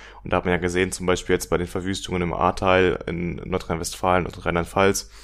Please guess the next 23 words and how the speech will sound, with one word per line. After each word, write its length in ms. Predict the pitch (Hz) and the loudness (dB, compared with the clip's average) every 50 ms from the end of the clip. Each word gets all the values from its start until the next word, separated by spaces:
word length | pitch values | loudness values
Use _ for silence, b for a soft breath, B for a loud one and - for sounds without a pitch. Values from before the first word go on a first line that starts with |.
| B B B B B B B B B - - - - - | B B B B B B B B B -20 -20 -20 -12 -2
da 400 | - 92 90 90 90 87 - - - - - - - - - - - - | 2 4 4 6 6 4 2 0 -6 -20 -20 -20 -20 -20 -20 -20 -10 -6
ist 100 | - 107 | -4 -2
jetzt 140 | 101 - | -2 -2
ein 40 | - - | -2 0
Aufbaufonds 680 | - 101 104 - - 92 92 - - 107 95 98 95 - | 2 2 0 0 -2 -4 -4 -2 -2 0 0 0 0 -2
von 300 | 95 90 90 85 - - - - | -4 -4 -4 -4 -8 -10 -12 -12
dreißig 420 | 92 90 95 107 - - 110 98 | -10 -8 -8 -8 -6 -6 -8 -6
Milliarden, 460 | 107 98 90 92 87 92 98 110 107 | -6 -6 -4 -2 0 0 -2 0 0
war 80 | 104 107 | 0 0
das, 180 | 113 104 - | 0 -2 -4
glaub 220 | - 98 98 98 107 | 0 0 0 0 0
ich, 100 | - - | -6 -10
ins 140 | 90 98 98 | -10 -6 -4
Leben 180 | 101 101 104 | -4 -4 -4
gerufen 400 | 95 98 98 101 104 101 - 101 | -4 -4 -4 -6 -6 -6 -6 -2
worden. 320 | 92 101 101 101 101 120 127 b b b b b | 2 4 4 4 2 0 -6 b b b b b
Dreißig 400 | - 98 95 110 - - 110 101 | 0 2 2 2 2 -2 -6 -4
Milliarden 500 | 107 104 95 95 - - 101 - 104 - | -2 -2 0 0 0 0 0 0 0 -2
Euro, 280 | - 92 107 104 98 | 0 2 2 2 0
die 160 | 98 90 90 - | -2 -4 -4 -6
wir 80 | 90 | -6
zahlen 320 | - - 98 90 90 90 90 | -6 -2 0 0 0 0 -2
müssen, 300 | 90 92 95 110 113 | -4 -6 -6 -6 -8